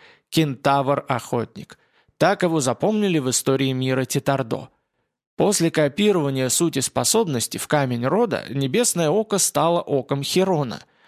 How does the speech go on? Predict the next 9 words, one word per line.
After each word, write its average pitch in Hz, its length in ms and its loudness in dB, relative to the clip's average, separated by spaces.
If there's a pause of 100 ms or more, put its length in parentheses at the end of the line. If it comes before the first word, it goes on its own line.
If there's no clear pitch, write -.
(220)
Функционал 160 640 0
был 135 220 0
урезан 135 480 0
до 120 100 -2
возможности 147 640 0
наблюдения 131 600 -2
за 135 120 -2
определенной 131 560 -2
областью. 139 600 -4